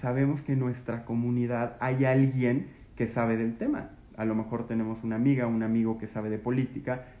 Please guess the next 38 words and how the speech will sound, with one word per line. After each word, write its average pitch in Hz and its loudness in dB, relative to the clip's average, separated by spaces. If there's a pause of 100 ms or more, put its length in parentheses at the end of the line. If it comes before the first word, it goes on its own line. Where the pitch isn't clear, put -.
le 113 2
hablamos 113 2
para 107 -6
entender 107 -6
el 113 -2
mundo, 110 -2
o 113 -2
a 110 0
lo 117 4
mejor 120 0
tenemos 120 -2
una 120 -2
amiga, 117 2
un 113 2
amigo 123 2 (300)
que 120 0
sabe 120 2
de 113 0
bicis 127 2
y 120 0
le 110 2
hablamos 113 2
para 107 -6
que 110 -6
nos 110 -4
explique 113 -6
cómo 110 -2
reparar 104 -6 (300)
o 98 -12
cómo 110 -2
parchar - -6
una 104 -4
llanta. 101 -8 (340)
En 117 2
términos 135 4
generales, 113 -2 (200)
somos 127 -2
capaces 110 -6